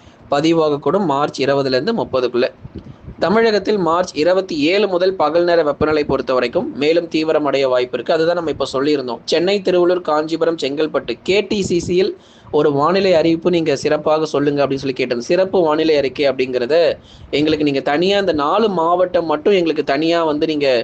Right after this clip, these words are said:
அஹ், ஃபோர்காஸ்ட் பண்ணி சொல்லணும், அதாவது கணித்து சொல்லணும் அப்படிலாம் கேட்டிருந்தீங்க. வடகிழக்கு பருவமழையா இருந்தா பரவாயில்லைங்க. நம்ம இப்போ தென்மேற்கு பருவமழைக்குள்ள இருக்கிறோம். பொதுவா தென்மேற்கு பருவமழையில நீலகிரி,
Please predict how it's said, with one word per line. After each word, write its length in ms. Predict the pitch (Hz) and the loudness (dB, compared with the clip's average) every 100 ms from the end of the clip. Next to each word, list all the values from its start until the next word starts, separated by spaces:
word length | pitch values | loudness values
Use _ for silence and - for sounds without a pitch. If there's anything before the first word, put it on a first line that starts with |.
| - - - - | -4 -20 -14 -4
அஹ், 160 | 123 | -2
ஃபோர்காஸ்ட் 520 | 123 170 175 175 151 151 | 0 0 2 0 -2 -2
பண்ணி 160 | 147 | -2
சொல்லணும், 380 | 143 131 135 123 | 0 -2 0 0
அதாவது 240 | 127 139 - | 2 2 0
கணித்து 380 | 139 156 156 | -2 -2 -4
சொல்லணும் 400 | 147 139 135 139 | -2 0 0 -2
அப்படிலாம் 320 | 123 131 139 135 | -2 -2 -2 -2
கேட்டிருந்தீங்க. 480 | 127 127 123 120 170 180 - - - - | -4 -4 -2 0 0 -2 -16 -20 -18 -4
வடகிழக்கு 520 | 127 151 196 208 190 | 0 2 2 0 0
பருவமழையா 480 | 180 165 170 165 160 | 0 0 2 2 2
இருந்தா 220 | 156 156 170 | 2 0 -2
பரவாயில்லைங்க. 580 | 151 151 151 143 135 143 180 | 0 2 2 0 -2 0 -2
நம்ம 220 | 135 131 135 | -2 -4 -2
இப்போ 180 | 135 127 | -2 -4
தென்மேற்கு 540 | 151 196 240 226 196 | -2 0 2 0 0
பருவமழைக்குள்ள 720 | 170 165 165 156 147 143 131 | 0 2 2 2 0 2 2
இருக்கிறோம். 340 | 127 131 123 - - - - - | 0 0 -4 -6 -20 -20 -8 0
பொதுவா 300 | 185 220 233 | 2 4 2
தென்மேற்கு 500 | 233 208 240 240 220 185 | 0 0 2 2 2 0
பருவமழையில 640 | 185 185 185 156 151 170 170 214 - | 2 2 2 2 2 4 2 0 -2
நீலகிரி, 560 | 151 214 233 208 208 | -2 2 2 0 -2